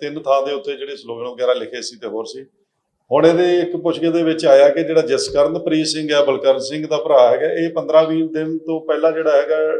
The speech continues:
ਡੰਕੀ ਰੋਡ ਦੇ ਰਾਹੀਂ ਜਿਹੜਾ ਹੈਗਾ ਯੂਕੇ ਚਲਾ ਗਿਆ। ਤਾਂ ਇਹਦੀ ਵੀ ਅਸੀਂ ਜਿਹੜੀ ਤਫਤੀਸ਼ ਕਰਾਂਗੇ ਕਿ ਇਹ ਕਿਸ ਰੋ-, ਦੇ ਰਾਹੀਂ ਗਿਆ, ਕਿਸ, ਇਹਨੇ ਇਹਦੀ ਭੱਜਣ ਦੇ ਵਿੱਚ ਮਦਦ ਕੀਤੀ ਆ ਜਾਂ, ਅਹ, ਕਿਸੇ ਨੂੰ ਇਹਦੇ ਫੈਕਟਸ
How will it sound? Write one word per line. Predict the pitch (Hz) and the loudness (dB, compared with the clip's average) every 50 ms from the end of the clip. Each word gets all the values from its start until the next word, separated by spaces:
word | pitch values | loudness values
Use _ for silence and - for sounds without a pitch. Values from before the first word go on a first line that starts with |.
| - - | -4 -4
ਡੰਕੀ | 127 135 127 - 160 160 | -4 -4 -4 -2 -2 -4
ਰੋਡ | 156 151 143 131 | -2 -4 -6 -6
ਦੇ | 143 151 143 | -4 -2 0
ਰਾਹੀਂ | 135 139 147 143 | 0 -2 -2 -4
ਜਿਹੜਾ | 139 135 131 127 131 | -6 -2 2 2 2
ਹੈਗਾ | 139 147 151 | 2 2 0
ਯੂਕੇ | 147 135 123 - 139 131 | -4 -6 -8 -8 -8 -8
ਚਲਾ | 123 113 107 95 | -6 -6 -6 -8
ਗਿਆ। | 92 - - - - _ _ _ _ _ _ _ _ _ _ _ _ _ _ _ _ _ _ _ _ _ _ _ _ _ _ _ _ _ _ _ _ - | -8 -10 -16 -20 -20 _ _ _ _ _ _ _ _ _ _ _ _ _ _ _ _ _ _ _ _ _ _ _ _ _ _ _ _ _ _ _ _ 4
ਤਾਂ | 135 135 | 4 4
ਇਹਦੀ | - 135 135 143 151 156 185 185 | 4 2 -4 -4 -4 -4 -4 -4
ਵੀ | 180 180 170 160 | -2 0 0 0
ਅਸੀਂ | - 156 156 | 0 0 -2
ਜਿਹੜੀ | 160 160 160 160 160 | 0 0 -2 -2 -2
ਤਫਤੀਸ਼ | 151 127 123 143 143 - - | -2 -4 -6 -8 -10 -8 -4
ਕਰਾਂਗੇ | 160 143 143 143 143 151 156 | -2 0 0 0 0 -2 -6
ਕਿ | 156 160 160 160 156 156 160 156 - - - 151 | -8 -8 -8 -8 -8 -8 -8 -8 -8 -8 -6 -6
ਇਹ | 139 139 | -6 -4
ਕਿਸ | - 175 165 170 170 | -4 -4 -6 -4 -4
ਰੋ-, | 170 156 143 143 147 147 147 147 - 135 131 127 | -4 -4 -4 -4 -4 -6 -6 -8 -10 -12 -10 -6
ਦੇ | 135 147 147 | -4 0 4
ਰਾਹੀਂ | 135 139 - 135 135 | 4 4 4 2 -2
ਗਿਆ, | 143 139 139 143 143 | -2 0 0 0 0
ਕਿਸ, | 139 - 147 143 - - - _ _ 156 151 143 | -2 -6 -12 -14 -14 -14 -20 _ _ -10 -8 -8
ਇਹਨੇ | 139 139 143 147 | -8 -8 -8 -8
ਇਹਦੀ | 147 147 135 143 143 | -8 -8 -10 -10 -10
ਭੱਜਣ | 143 156 151 - 123 123 | -8 -8 -8 -6 -8 -10
ਦੇ | 127 131 | -8 -8
ਵਿੱਚ | 127 127 131 | -10 -10 -10
ਮਦਦ | 131 123 120 120 120 131 - 120 | -10 -8 -8 -8 -8 -10 -14 -16
ਕੀਤੀ | 127 - - 135 127 131 | -18 -20 -20 -14 -8 -6
ਆ | 131 131 127 127 127 - | -4 -2 -2 -2 -2 0
ਜਾਂ, | 123 123 127 127 127 127 127 127 - _ _ _ _ _ _ _ _ _ 127 127 | 0 2 2 0 0 -4 -8 -12 -16 _ _ _ _ _ _ _ _ _ -4 -2
ਅਹ, | 123 123 117 120 | -2 -2 -2 -6
ਕਿਸੇ | 131 110 120 135 | -8 -6 -6 -4
ਨੂੰ | 131 135 | -4 -4
ਇਹਦੇ | 135 135 135 | -6 -4 -4
ਫੈਕਟਸ | - - 123 120 120 - | -2 0 0 0 -2 -4